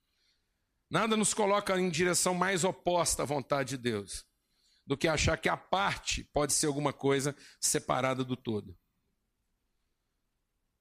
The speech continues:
Então Deus não, não, Deus não tá, Deus não é formado a partir dos nossos esforços de crença. Não é a partir do nosso esforço de crença que Deus fica mais poderoso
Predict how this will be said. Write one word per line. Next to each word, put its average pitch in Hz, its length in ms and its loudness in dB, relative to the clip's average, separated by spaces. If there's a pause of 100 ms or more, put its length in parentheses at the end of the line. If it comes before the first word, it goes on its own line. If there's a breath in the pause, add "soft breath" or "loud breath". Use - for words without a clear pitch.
(300)
Então 214 260 2
Deus 208 280 0
não, 202 120 0
não, 156 300 -2
Deus 180 240 0
não 202 100 0
tá, 185 540 -2 (400 loud breath)
Deus 208 220 0
não 233 100 0
é 226 60 2
formado 196 720 2
a - 40 0
partir 185 360 0
dos 165 140 -2
nossos 170 320 0
esforços 165 540 0
de 143 80 -2
crença. 139 640 -2 (800)
Não 180 80 4
é 233 60 2
a 262 80 0
partir 220 380 0
do 214 100 0
nosso 202 360 0
esforço 208 520 2
de 160 80 -4
crença 202 340 0
que - 100 -8
Deus 180 240 -2
fica 185 200 -2
mais 185 200 2
poderoso 170 560 0